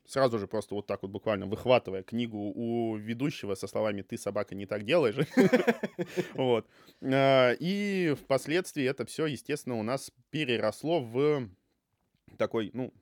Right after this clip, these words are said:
маленькие сходочки. Ну, маленькие, это я мягко сказал, маленькие. Когда ты засаживаешься в шесть вечера, вылазишь только в семь утра, условно, и за это время вы должны пройти какое-то подземелье, какую-то историю. А, но на самом деле это все было так, что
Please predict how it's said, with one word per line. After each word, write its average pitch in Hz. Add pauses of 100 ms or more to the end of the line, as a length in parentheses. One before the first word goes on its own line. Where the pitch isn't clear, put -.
(140)
маленькие 120
сходочки. 107 (120)
Ну, 135
маленькие, 104
это 110
я 117
мягко 151
сказал, 101
маленькие. 104
Когда 113
ты 117
засаживаешься 113
в 107
шесть -
вечера, 117
вылазишь 113
только 110
в -
семь 120
утра, 165
условно, 117 (460)
и 127
за 113
это 123
время 127
вы 117
должны 117
пройти 113
какое-то 117
подземелье, 113
какую-то 101
историю. 127 (360)
А, 123
но 131
на 165
самом 143
деле 131
это 123
все -
было 123
так, 117
что -